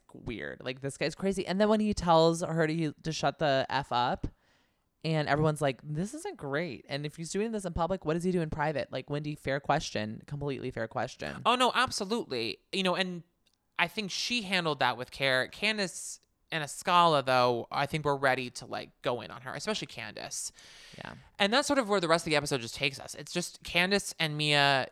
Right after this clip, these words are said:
Speaker 2: jabbing each other whenever possible. Karen and Ashley show up.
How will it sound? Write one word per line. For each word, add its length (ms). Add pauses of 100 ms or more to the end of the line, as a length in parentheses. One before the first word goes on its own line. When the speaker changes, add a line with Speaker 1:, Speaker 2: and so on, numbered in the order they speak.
(120)
Speaker 2:
jabbing 420
each 180
other 200
whenever 280
possible. 460
Karen 480
and 100
Ashley 360
show 320
up. 340